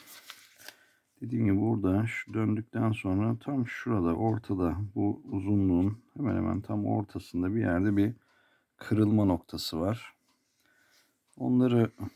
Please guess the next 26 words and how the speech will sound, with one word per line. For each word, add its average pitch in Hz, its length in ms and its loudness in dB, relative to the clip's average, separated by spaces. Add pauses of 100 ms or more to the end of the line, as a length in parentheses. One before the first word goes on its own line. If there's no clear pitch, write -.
belki 92 540 0 (120)
yapabiliriz 90 720 -2
bir. 113 300 0 (1300)
Bir 175 180 -4
de 127 100 2
bunların 123 520 4 (180)
birbirinden 113 640 4
ayrılma, 110 500 4
aşağıya 110 360 0
doğru 110 220 4
gelirken 113 580 0
birazcık 123 380 -4
daha 113 180 2
gerilerden 104 760 4
birbirinden 87 440 2
ayrılması 82 600 -2
gerekiyor. 82 580 -4 (1040)
Bir 110 80 -4
onlara 107 440 0
dikkat 92 280 -6
ederseniz 92 580 0
bu 104 80 -4
kefler 92 500 -4
de 113 80 2
güzel 101 260 2
olmuş. 80 600 -4